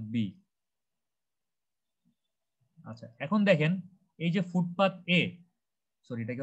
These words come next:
আবার সবুজ বানাই দিই, এটাকে লাল বানাই দিই, এটা হচ্ছে ফুটপাত এ। আচ্ছা, এখন মনে করেন ফুটপাত এ এর চওড়া হচ্ছে ডাব্লিউ এ।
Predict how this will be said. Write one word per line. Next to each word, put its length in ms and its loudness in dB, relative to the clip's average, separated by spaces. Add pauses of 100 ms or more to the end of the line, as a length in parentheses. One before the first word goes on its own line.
(100)
আবার 140 -2 (140)
সবুজ 240 -10
বানাই 140 -4
দিই, 80 -2
এটাকে 180 -6
লাল 160 -2
বানাই 200 -2
দিই, 180 -8
এটা 120 -16
হচ্ছে 200 -14
ফুটপাত 260 -10 (100)
এ। 20 -20 (1500)
আচ্ছা, 160 2 (220)
এখন 220 6
মনে 160 6
করেন 160 6 (100)
ফুটপাত 400 4 (220)
এ 100 6
এর 80 2 (280)
চওড়া 340 8
হচ্ছে 220 -2 (160)
ডাব্লিউ 340 2 (200)
এ। 20 0